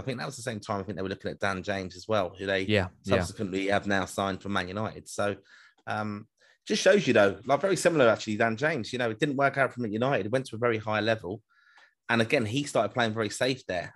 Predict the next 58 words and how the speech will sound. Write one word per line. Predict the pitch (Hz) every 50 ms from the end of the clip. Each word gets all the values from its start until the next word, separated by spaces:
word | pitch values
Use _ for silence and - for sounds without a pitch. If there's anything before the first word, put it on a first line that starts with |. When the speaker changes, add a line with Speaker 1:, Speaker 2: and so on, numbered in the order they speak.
| _
Speaker 1:
And | - 113
that's | 135 147 - -
what | - -
I | 165
think | - - 131 110 -
can | - 110 101
happen | 104 120 127 123 _ 104
to | 95 -
these | 101 101 95 104
wingers. | 117 117 113 101 90 85 -
They, | - 101 101 101 101 101 101 98 _ _ _ _ _ _ _ _ _ _ _ _
they | 107 107
kinda | 107 - 120 120 120
have | 104 - 127 131 123
to | - -
come | - - 120 113
into | 110 107 - -
a | 92
structure | - - 127 120 - - - 104
sometimes | - 104 95 90 - - 104 95 95 90 - -
of | 90 98 95 95 - - _ _ _ _ _ - _ _ _ _ _ _ _
being | 101 101 101 98 92
quite, | - - 104 101 98 - _ _ -
a | - - - - - -
little | 156 214 208 165
bit | 143 139 117
like | 127 123 98
Man | 113 117 117
United | 117 120 123 117 107 110
now. | 117 113 107
Elanga | 98 104 107 113 127 151 160 151 110 87 87 - _ _ _
is | 98 101
very | 110 127 127 135 127
similar | - - 101 95 90 90 87 - -
to | -
that. | 95 90 90 85 _ _
He, | 110 110
he | 110
Speaker 2:
Yeah. | 117 113 107 107 104 98 107
Speaker 1:
jumps | - 156 - - - -
on | 151 151
the | 139
scene, | 131 - - 120 117 120 123
he's | 113 107 107
really | 127 147 147 135
exciting, | - - - - 127 131 135 113 85 101 104
and | 104
he's | 110 107 110
got | 120 -
no | 107 131 131 135 135 131
discipline. | 127 127 110 - 110 _ - 90 95 92 _ - - - - _
And | - 117 120
you | 117
start | 113 - 165 156 - -
knocking | 127 131 139 135 - - 123 110
that | 107 92 71
off | 120 - - - _
them. | 101 90 80